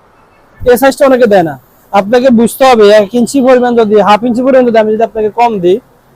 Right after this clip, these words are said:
তাহলে আমার per piece-এ পঁচিশ টাকা করে কমে যায়। এই জিনিসগুলো খেয়াল। আসসালামু আলাইকুম রহমতুল্লাহ। আমি মোহাম্মদ জাকির হোসেন ইনসাফ গার্মেন্টস থেকে আবারও চলে আসলাম নতুন কিছু কালেকশন নিয়ে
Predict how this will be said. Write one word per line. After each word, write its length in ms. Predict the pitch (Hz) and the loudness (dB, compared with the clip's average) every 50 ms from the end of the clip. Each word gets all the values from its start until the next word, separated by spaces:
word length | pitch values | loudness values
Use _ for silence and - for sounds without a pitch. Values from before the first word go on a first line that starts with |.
| _ _ - | _ _ -2
তাহলে 180 | 196 214 220 | 0 2 4
আমার 260 | 226 214 208 214 220 | 4 4 2 2 0
per 240 | 208 - 214 208 190 | 0 0 -2 -2 -2
piece-এ 240 | 175 208 214 202 220 | -2 -6 -6 -6 -6
পঁচিশ 320 | - - 240 214 214 - | -8 -8 -12 -12 -12 -8
টাকা 180 | - 208 190 196 | -6 -4 -2 -2
করে 80 | 190 185 | -2 0
কমে 220 | 196 190 185 165 | 0 -2 -2 -2
যায়। 140 | 143 131 127 _ _ _ _ _ _ _ _ _ - | -4 -8 -14 _ _ _ _ _ _ _ _ _ -2
এই 100 | 208 208 | -2 0
জিনিসগুলো 400 | 208 226 226 226 220 233 233 214 | 0 0 -2 -2 -2 -2 -4 -4
খেয়াল। 220 | - 214 202 220 | -4 -2 0 2
আসসালামু 200 | 220 214 214 214 | 2 2 2 2
আলাইকুম 580 | 208 208 208 214 208 202 214 220 226 240 247 240 _ - 190 | 0 0 0 0 -2 -4 -4 -6 -6 -6 -6 -10 _ -8 -6
রহমতুল্লাহ। 640 | 185 175 175 185 180 - 185 185 190 202 233 226 _ _ _ _ | -4 -4 -4 -4 -6 -6 -6 -4 -2 -2 -2 -4 _ _ _ _
আমি 160 | - 175 185 190 | -10 -6 -4 -2
মোহাম্মদ 300 | 202 196 202 214 196 185 | -2 -2 -2 -2 -4 -2
জাকির 260 | 190 185 170 190 190 | -4 -4 -4 -8 -10
হোসেন 180 | 190 - 202 196 | -10 -10 -10 -10
ইনসাফ 260 | 185 151 196 190 180 | -10 -6 -8 -6 -4
গার্মেন্টস 280 | 196 190 196 190 - - | -4 -6 -6 -8 -8 -6
থেকে 260 | 202 196 202 220 240 - - _ _ _ _ _ _ _ - - - | -6 -4 -4 -4 -6 -10 -16 _ _ _ _ _ _ _ -20 -10 -4
আবারও 280 | 175 175 185 202 208 196 | -2 0 0 0 0 -2
চলে 240 | - 202 196 190 190 | -4 -4 -4 -4 -4
আসলাম 280 | 185 - 202 202 196 | -4 -6 -8 -8 -6
নতুন 340 | 196 196 185 - - 175 160 | -6 -8 -10 -10 -14 -20 -20
কিছু 160 | 151 165 185 | -16 -16 -12
কালেকশন 380 | 170 165 151 147 - - 160 147 | -10 -8 -10 -10 -10 -12 -14 -12
নিয়ে 200 | 143 139 135 | -12 -12 -14